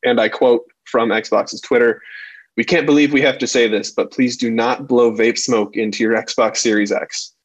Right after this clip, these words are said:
Um, <laughs> so that was the, I saw that headline earlier this week. I thought that was hilarious. Apparently people in order, um,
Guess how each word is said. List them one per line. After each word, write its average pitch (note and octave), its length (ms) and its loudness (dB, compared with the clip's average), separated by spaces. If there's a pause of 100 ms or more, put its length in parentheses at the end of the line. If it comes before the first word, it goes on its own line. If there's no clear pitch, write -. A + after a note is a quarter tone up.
(500)
Um, A#2+ 460 0 (420)
<laughs> - 800 -6
so B2 300 -2
that C#3+ 180 0
was D#3 160 2
the, C3+ 260 0
I A#2+ 320 -2
saw C#3+ 260 0
that B2+ 140 0
headline C3 380 -2
earlier B2+ 300 0
this A#2+ 180 -6
week. B2 240 -2 (180)
I C3 140 -2
thought C3 220 0
that B2 140 2
was A2 140 -4
hilarious. A2+ 440 2
Apparently B2 340 -4
people A#2+ 380 0
in A2+ 100 0
order, G#2+ 480 -2
um, A2 380 -6